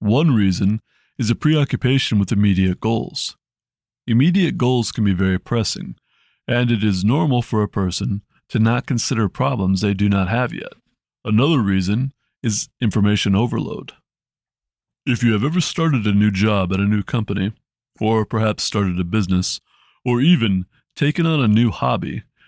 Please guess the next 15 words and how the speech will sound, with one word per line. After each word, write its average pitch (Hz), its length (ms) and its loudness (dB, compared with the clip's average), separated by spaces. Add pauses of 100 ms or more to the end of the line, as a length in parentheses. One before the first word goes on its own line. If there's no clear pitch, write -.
(180)
you 120 140 2
have - 200 -4
probably 170 420 -2
experienced 110 720 2
information 98 520 0
overload. 107 560 -2 (1000)
We 120 60 0
have 131 100 2
a 120 60 4
limited 156 480 2
capacity 104 680 0
to 98 120 0
deal 113 280 2
with 92 180 0
this, - 400 -6